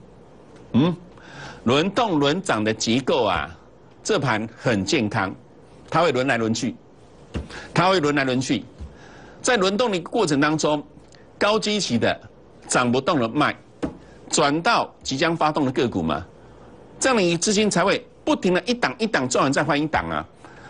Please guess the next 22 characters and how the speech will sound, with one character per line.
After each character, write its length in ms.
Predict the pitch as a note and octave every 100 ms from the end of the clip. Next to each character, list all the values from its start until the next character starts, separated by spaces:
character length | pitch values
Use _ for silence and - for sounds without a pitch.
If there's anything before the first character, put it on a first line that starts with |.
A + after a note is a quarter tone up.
| -
获 160 | - C#4+
利 100 | C4+
乘 160 | G3 F3+
数 160 | A3+
效 160 | G3 F3
果 140 | C3
如 120 | C3
何 80 | D#3+
达 200 | - A#2
到？ 180 | D3+ G#2+ - - -
我 100 | G#2+
来 80 | A#2+
帮 180 | C#3
你 80 | C3
规 220 | F#2+ G#2+
划 220 | A2 G2+ C#2
啊。 120 | - - - - - - - - - -
你 180 | B2+
不 120 | B2 D3+
要 160 | F3+
自 180 | D3+ -
己 240 | C3 E2